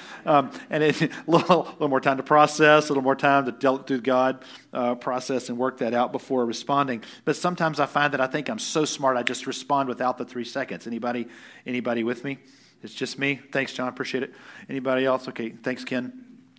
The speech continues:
And they, they've already done it. Bill, you're out. Joe, nobody believes you. So here's, here's what we're thinking. If you take,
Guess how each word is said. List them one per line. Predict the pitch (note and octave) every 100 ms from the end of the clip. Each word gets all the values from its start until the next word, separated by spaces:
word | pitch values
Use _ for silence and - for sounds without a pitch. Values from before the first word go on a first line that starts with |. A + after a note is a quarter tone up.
| _ -
And | C3+ B2+ B2 B2+
they, | C#3+
they've | B2+ B2
already | A#2+ A2
done | G#2
it. | G#2+
Bill, | G2 G2+
you're | G#2 G2
out. | G2 - - - - -
Joe, | B2+ A#2+
nobody | A#2+ A2+ A2
believes | A2 G2+ -
you. |
So | A#2+ F3 D3+
here's, | G#3 F#3+
here's | F#3 G3+ G#3
what | F3
we're |
thinking. | D3+ D3+ A#2 - - -
If | D3+ D3+
you |
take, | D#3+ - G3 C3